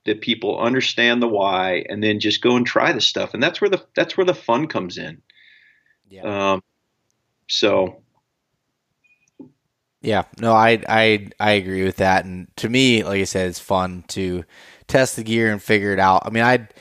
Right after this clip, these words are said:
Speaker 2: probably don't need to change my kit as much as I do with things, but I just, I don't know. I like figuring out and changing it. And I just, like I said, I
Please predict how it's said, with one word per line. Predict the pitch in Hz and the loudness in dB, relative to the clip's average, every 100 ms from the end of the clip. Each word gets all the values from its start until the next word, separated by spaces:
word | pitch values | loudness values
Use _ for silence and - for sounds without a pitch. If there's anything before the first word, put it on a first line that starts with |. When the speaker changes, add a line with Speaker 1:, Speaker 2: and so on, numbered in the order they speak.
| - _ - | -20 _ 0
Speaker 2:
probably | 127 127 120 117 | 4 6 6 4
don't | 110 107 | 2 0
need | 104 98 | -4 -6
to | |
change | 92 - 104 101 90 | -6 -6 -4 -6 -6
my | 95 92 | -6 -6
kit | - 104 101 - | -4 -2 -2 -4
as | 101 92 | -8 -4
much | 98 98 95 | -2 -2 -2
as | |
I | 92 87 | -4 -4
do | - 104 101 | -4 -2 0
with | 98 95 | -2 -4
things, | 101 95 92 85 | -4 -6 -8 -6
but | 95 | 0
I | 104 | 2
just, | 98 95 - - | 2 -2 -6 -6
I | 101 95 | 0 0
don't | 87 | 0
know. | 85 - - | -6 -8 2
I | 113 | 4
like | 104 101 95 _ _ _ _ _ _ _ | 6 4 0 _ _ _ _ _ _ _
figuring | 113 104 98 92 | 2 2 0 0
out | 95 92 | 0 0
and | 90 | -4
changing | 95 98 90 90 | -4 -4 -6 -6
it. | 92 92 | -6 -6
And | 90 82 - - - | -14 -16 -20 -20 -4
I | 147 | 2
just, | 143 - | 2 2
like | 127 113 | 0 0
I | |
said, | 107 104 | 2 4
I | 101 | 4